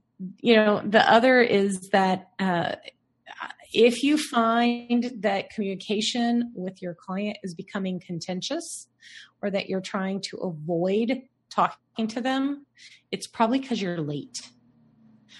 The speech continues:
or you're not communicating well to them or they don't know what's going on with all this money they've spent.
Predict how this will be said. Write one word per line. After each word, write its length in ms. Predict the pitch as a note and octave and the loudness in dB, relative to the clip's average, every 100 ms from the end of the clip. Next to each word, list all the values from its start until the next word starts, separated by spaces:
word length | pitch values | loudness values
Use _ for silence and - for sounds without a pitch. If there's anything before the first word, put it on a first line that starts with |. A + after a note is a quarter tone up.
| - - | -20 -6
or 260 | F#3 F3+ E3+ | -2 0 0
you're 160 | F3 | -2
not 240 | E3+ D#3+ - | 0 -2 -2
communicating 680 | F#3+ E3+ E3+ F3 D#3+ D#3 | -4 -2 -2 -4 -6 -4
well 200 | D3 C#3+ | -6 -8
to 160 | D3 - | -8 -8
them 340 | D3 B2+ - - _ - | -8 -8 -10 -14 _ -4
or 100 | E3+ | -2
they 220 | F3 E3+ | 0 0
don't 240 | F#3+ F3+ | -2 -2
know 140 | F#3 E3+ | -4 -2
what's 240 | E3+ - | -2 -4
going 320 | - E3+ E3 | -6 -4 -2
on 260 | D#3+ D#3+ D#3+ | -2 -2 -2
with 160 | D#3 | -2
all 120 | D3+ D3 | -2 -2
this 180 | D3+ | -4
money 260 | D#3+ D3 D3 | -4 -4 -4
they've 160 | C#3+ D3+ | -6 -8
spent. 520 | - C#3+ B2+ - - | -8 -8 -8 -12 -20